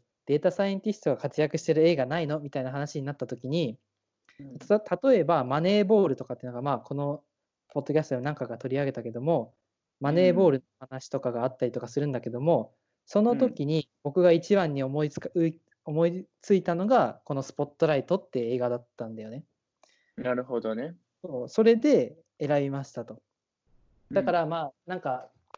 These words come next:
Speaker 1: なんで僕がこれを選んだかっていうと、そう、アルキメデスとか見た人が、ま、アルキメデスを面白いって思った、見た人たちが、えっと、面白いと思うような映画を紹介したいなと思った時に、データサイエンティストが活躍してる映画といえば、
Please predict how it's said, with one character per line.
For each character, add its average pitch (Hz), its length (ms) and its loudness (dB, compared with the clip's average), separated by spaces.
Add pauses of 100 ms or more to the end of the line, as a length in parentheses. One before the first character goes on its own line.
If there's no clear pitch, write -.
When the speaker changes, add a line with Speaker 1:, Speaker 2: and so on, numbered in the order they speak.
(280)
Speaker 1:
な 214 120 -4
ん 214 60 -2
で 170 80 2
僕 156 200 -2
が 151 100 2
こ 151 100 -4
れ 143 120 2
を 143 40 4
選 156 220 0
ん - 20 -6
だ 143 80 -4
か - 100 -4
っ - 80 -14
て - 80 -10
い 120 40 -6
う 117 40 -10
と、 170 380 2 (400)
そ 180 280 2
う、 - 20 -
ア 160 60 4
ル 190 100 0
キ 233 100 -4
メ 233 80 2
デ 196 140 4
ス - 80 -16
と 151 80 -4
か 135 140 -4
見 156 120 -6
た 156 100 -4
人 135 220 -6
が、 135 240 2
ま、 156 200 -8
ア 170 100 -6
ル 180 80 -2
キ - 160 -10
メ 226 80 -4
デ 196 100 -2
ス - 160 -12 (240)
を 170 140 4
面 151 160 2
白 202 240 2
い - 20 0
っ - 40 -4
て - 140 -6
思 131 140 -4
っ 143 100 -10
た、 113 320 -4 (300)
見 147 140 -6
た 147 100 2
人 139 180 0
た 135 120 -2
ち 127 160 -4
が、 147 320 2 (720)
え 139 80 -4
っ 131 60 -6
と、 123 440 4
面 165 220 4
白 180 220 4
い 156 80 2
と 139 120 2
思 156 160 2
う 147 80 4
よ 131 140 0
う - 20 -6
な 123 120 -6
映 143 160 0
画 147 100 2
を 143 80 -2
紹 147 200 -2
介 147 220 0
し 143 80 -14
た 165 120 -2
い 147 80 -4
な 190 180 -4
と 185 160 -2
思 165 160 -2
っ 185 60 -4
た 175 100 -2
時 170 240 -4
に、 175 300 0
デ 139 140 4
ー 139 40 -6
タ 147 100 0
サ 156 180 -6
イ 156 40 -2
エ - 20 -2
ン 147 60 -6
テ 151 100 -8
ィ - 40 -12
ス - 20 -20
ト 139 100 0
が - 60 -8
活 - 200 -4
躍 143 200 -2
し - 80 -12
て 165 100 4
る 160 100 8
映 165 120 8
画 170 120 2
と 175 120 2
い 180 40 6
え 190 80 8
ば、 226 280 4